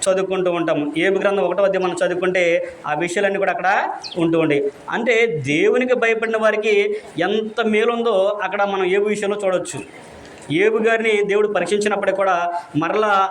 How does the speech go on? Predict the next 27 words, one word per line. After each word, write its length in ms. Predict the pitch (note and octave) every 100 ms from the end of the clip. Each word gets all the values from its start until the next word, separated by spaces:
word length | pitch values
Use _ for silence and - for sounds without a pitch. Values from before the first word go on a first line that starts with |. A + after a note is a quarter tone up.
| D3+
ఆయన 160 | F3 F#3+
రెండంతల 680 | F3+ F3+ G3+ G#3+ A3 A3
ఆశీర్వాదంతో 480 | G#3 G3+ G3 F#3 F#3
ఆయన 360 | F3+ G#3 E4 G#4+ - - -
నింపినట్లుగా 920 | D#3+ F#3 G3+ G3+ G3 G3 F#3 F3 F#3 - - D#3+
మనము 260 | F#3+ G3 F#3+
చూస్తూ 260 | F#3+ F#3
ఉంటాము. 480 | E3 D#3+ D#3 C#3 C#3 D3+
యోబు 200 | G3+ G#3
గారిని 320 | G3+ G3 F#3+
మనము 240 | F3+ G3 G3+
చూస్తూ 220 | F3+ -
ఉంటాము. 440 | F3 E3 D#3 C#3 C3+ - D3
ఆయన 280 | F3 G3
దేవుని 320 | F#3 F3+ G3+ G3
యందు 400 | F#3+ B3 D#4+ - - D3
భయభక్తి 380 | D#3+ F#3+ G#3 G3
కలిగిన 240 | F#3+ F#3+
వాడుగా 340 | F#3 F#3 F#3
ఉన్నాడు. 580 | F3 E3 E3+ D#3+ D3+ D#3 - - -
ఆయన 200 | D#3+ F#3+
యందు 200 | F#3 A3+
భయభక్తి 440 | A3+ F3 F#3 G#3+ A3+
కలిగిన 240 | G#3+ A3
వారిని 440 | G#3 G3+ G3+ F#3+ G3 -
ఆయన 120 | B3
పరీక్షిస్తాడు. 840 | A#3+ G3 G3+ A3+ G#3+ G3+ F#3 D3+